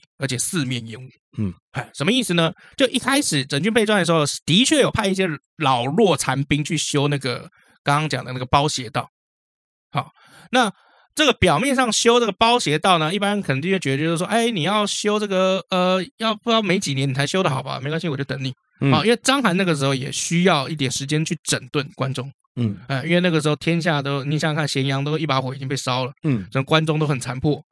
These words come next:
Speaker 1: 对不对？毕竟项羽来了以后是 <laughs> 打砸抢完一番就走了，
Speaker 2: 嘿，对。
Speaker 1: 啊，所以这个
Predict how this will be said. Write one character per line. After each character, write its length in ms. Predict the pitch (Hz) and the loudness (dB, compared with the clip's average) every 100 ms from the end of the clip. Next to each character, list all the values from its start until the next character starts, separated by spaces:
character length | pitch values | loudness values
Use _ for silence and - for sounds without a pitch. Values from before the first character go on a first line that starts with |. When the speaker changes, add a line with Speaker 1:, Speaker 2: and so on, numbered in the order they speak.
| _ _ | _ _
Speaker 1:
对 80 | - | -2
不 80 | 139 | -2
对？ 60 | |
毕 140 | 131 170 | 0 -2
竟 100 | 175 | 0
项 240 | 202 175 | 0 0
羽 100 | 131 | 0
来 160 | 123 131 | -2 -2
了 80 | 135 | -2
以 80 | |
后 140 | 135 139 | -2 -4
是 100 | 147 - - - | -4 -4 -6 -14
<laughs> 320 | - - - | -20 -20 -8
打 140 | 139 | -6
砸 180 | 127 135 | 0 -2
抢 220 | - 147 | 0 -4
完 180 | 120 117 | -4 -6
一 60 | 127 | 0
番 180 | 127 113 | 0 2
就 80 | |
走 160 | 135 104 | -4 -8
了， 60 | 101 _ | -12 _
Speaker 2:
嘿， 60 | - | -2
对。 80 | 139 | 0
Speaker 1:
啊， 120 | 120 - | 0 -6
所 140 | - 180 | 0 2
以 100 | 160 - - _ | 2 -4 -20 _
这 120 | 190 | 0
个 460 | 156 143 131 127 | 4 2 2 -2